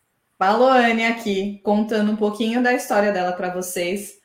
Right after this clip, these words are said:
pra vocês perceberem aí o poder que a transformação da culinária sem glúten, ela só depende de você, de você realmente assumir o controle da sua vida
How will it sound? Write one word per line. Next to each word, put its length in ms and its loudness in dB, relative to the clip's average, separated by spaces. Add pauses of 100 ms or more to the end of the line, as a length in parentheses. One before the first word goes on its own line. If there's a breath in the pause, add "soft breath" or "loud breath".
(160)
pra 100 -10
vocês 340 -2
perceberem 720 -2
aí 200 -4
o 120 -6
poder 520 2
que 100 -4
a 160 0
transformação 920 -4 (140)
da 320 -2
culinária 760 -2 (260)
sem 260 -2
glúten, 480 -4 (340 soft breath)
ela 220 0
só 160 -2
depende 380 -2
de 60 -4
você, 480 -6 (180)
de 120 -16
você 640 -2 (120)
realmente 560 -2
assumir 360 0
o 80 -2
controle 500 0
da 120 0
sua 260 -2
vida 500 -4